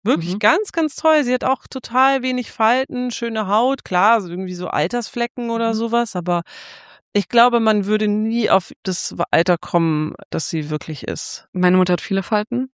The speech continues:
Speaker 1: Mhm.
Speaker 2: Ich weiß, dass ich nach meiner Mutter komme. Ich weiß, dass ich nach mein-, nach meiner Oma komme und ich sehe jetzt schon die einzelnen Dinge, die ich nicht, die ich optisch nicht schön finde,
Speaker 1: Mhm.
Speaker 2: die auch bei mir beginnen. Und das finde ich ganz, ganz schlimm.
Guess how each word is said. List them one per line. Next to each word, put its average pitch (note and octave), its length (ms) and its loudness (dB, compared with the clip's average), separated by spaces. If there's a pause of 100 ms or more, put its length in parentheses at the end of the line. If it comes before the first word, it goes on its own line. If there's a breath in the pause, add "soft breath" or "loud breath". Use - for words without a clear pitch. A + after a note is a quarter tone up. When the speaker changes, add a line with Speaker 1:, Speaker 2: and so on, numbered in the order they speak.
(140)
Speaker 1:
Mhm. E3 180 0
Speaker 2:
Ich G3+ 100 2
weiß, F3+ 160 2
dass F#3 120 -2
ich F3 60 -4
nach F3+ 120 0
meiner F3+ 180 4
Mutter F3+ 220 0
komme. A#3 320 0 (240)
Ich - 140 -6
weiß, F#3+ 100 0
dass G3 120 -2
ich F#3 60 0
nach F#3+ 60 2
mein-, F3 220 2
nach F3 140 0
meiner F3 200 2
Oma F#3+ 200 2
komme A3+ 360 2
und F#3 260 -2
ich - 140 -10
sehe F3+ 120 0
jetzt F3 160 0
schon F#3+ 120 0
die F3+ 100 0
einzelnen F3+ 460 0
Dinge, F#3 300 0
die F3 140 -2
ich - 140 -10
nicht, - 300 -8 (400 loud breath)
die F#3+ 60 -2
ich - 120 2
optisch - 260 0
nicht F3 120 0
schön G3 240 2
finde, F3+ 280 2
Speaker 1:
Mhm. F3+ 160 2 (380 loud breath)
Speaker 2:
die - 140 0
auch - 60 0
bei F3+ 140 2
mir F3 160 4
beginnen. D#3+ 380 -2
Und D#3+ 140 -4
das E3 120 -6
finde G3 140 -2
ich - 80 -16
ganz, D#3+ 280 0
ganz F3 180 -2
schlimm. G3+ 280 2